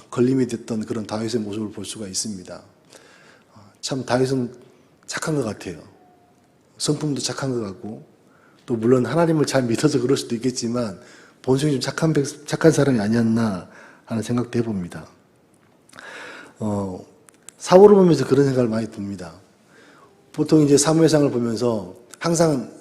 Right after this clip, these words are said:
사울 주위에는 어떤 이름을 이야기하지 않고 어떤 사람이라는 그런 단어가 되게 많이 나오거든요. 그 어떤 사람이 말 한마디 할 때마다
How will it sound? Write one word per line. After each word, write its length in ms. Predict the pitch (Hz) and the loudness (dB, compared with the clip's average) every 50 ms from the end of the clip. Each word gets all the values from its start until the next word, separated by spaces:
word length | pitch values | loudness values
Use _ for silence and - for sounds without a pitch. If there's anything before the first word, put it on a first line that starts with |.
| - - | -14 -8
사울 360 | - - 170 170 175 180 - | -4 2 4 4 6 4 4
주위에는 600 | - 127 123 127 123 120 127 123 113 95 90 - - - - - - - | 2 0 0 2 2 2 2 0 -2 -2 -6 -10 -18 -20 -20 -20 -8 -2
어떤 260 | 170 170 - - 143 | -2 -2 0 0 0
이름을 400 | 131 123 143 147 190 190 180 175 | 0 2 4 6 6 8 8 8
이야기하지 380 | 151 156 151 143 156 143 - 131 | 8 8 6 6 4 4 2 0
않고 420 | 98 101 98 - 120 113 98 95 - | -4 -6 -6 -4 -4 -4 -4 -4 -6
어떤 300 | 127 127 127 165 170 151 | -6 -4 0 0 0 2
사람이라는 1000 | - 160 170 180 180 165 165 160 143 127 104 98 101 104 110 113 117 113 113 101 | 0 0 0 -2 -2 -2 0 -2 -2 -2 -4 -8 -12 -12 -10 -8 -6 -6 -6 -8
그런 200 | 98 107 110 101 | -8 -10 -10 -8
단어가 240 | - 104 107 104 101 | -8 -8 -8 -8 -6
되게 220 | - 117 113 110 | -6 -6 -6 -6
많이 280 | 98 104 110 117 117 107 | -6 -6 -6 -6 -6 -8
나오거든요. 640 | 98 95 92 98 98 95 - - 90 90 92 110 123 - _ _ - - - - - - - | -10 -10 -12 -12 -12 -14 -16 -18 -18 -18 -18 -20 -20 -20 _ _ -20 -20 -20 -20 -20 -8 2
그 120 | - 151 | 6 8
어떤 240 | 143 139 - 170 165 | 8 8 8 6 6
사람이 440 | 143 156 156 151 151 156 151 139 - - - - - - | 6 6 6 6 6 4 4 2 2 0 -6 -14 -6 4
말 220 | 120 143 147 151 | 8 10 10 10
한마디 260 | 156 170 180 180 170 160 | 8 6 4 4 4 4
할 140 | 170 165 | 4 4
때마다 600 | - 190 170 147 120 117 131 127 117 98 92 - | 6 6 6 6 6 6 4 4 2 0 -2 -8